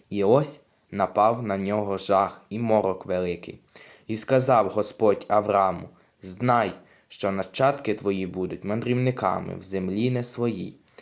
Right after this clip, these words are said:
і поневолять їх, і будуть гнітити їх чотириста років. Але я вчиню суд над народом,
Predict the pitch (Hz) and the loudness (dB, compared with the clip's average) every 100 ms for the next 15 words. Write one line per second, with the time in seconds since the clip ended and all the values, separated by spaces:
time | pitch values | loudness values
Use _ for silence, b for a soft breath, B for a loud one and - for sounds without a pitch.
0 | B B B 110 110 107 98 95 120 139 | B B B -4 -2 0 0 4 6 6
1 | 135 131 117 127 127 - b b 101 95 | 2 -2 -4 -4 -4 -8 b b -4 2
2 | 123 127 123 - 110 117 117 107 98 95 | 2 2 0 -8 -8 -4 -2 -4 -4 -4
3 | 90 90 85 - _ - 107 127 - - | -4 -6 -8 -12 _ -8 -4 -4 -4 -8
4 | 98 110 117 123 - 101 92 90 - - | 0 2 2 0 -2 -2 -2 -4 -8 -20
5 | b b b b b - 104 107 120 117 | b b b b b 0 4 6 6 4
6 | - 120 123 120 - 131 131 98 92 95 | 2 -2 0 -2 0 0 0 -2 -2 0
7 | 95 95 90 87 | 0 0 0 -2